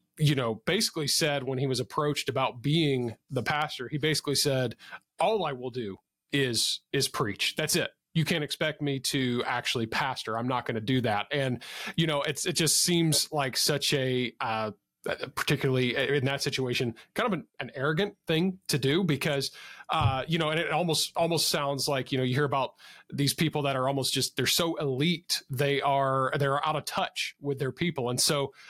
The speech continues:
I can imagine that actually pastoring your people,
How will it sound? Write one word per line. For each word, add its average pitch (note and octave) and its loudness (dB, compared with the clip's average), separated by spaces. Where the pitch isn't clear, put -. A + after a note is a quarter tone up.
I D3+ -2
can D3+ -2
imagine D3+ 0
that C3+ -2
actually E3 -2
pastoring C3 -4
your C#3 0
people, A#2 0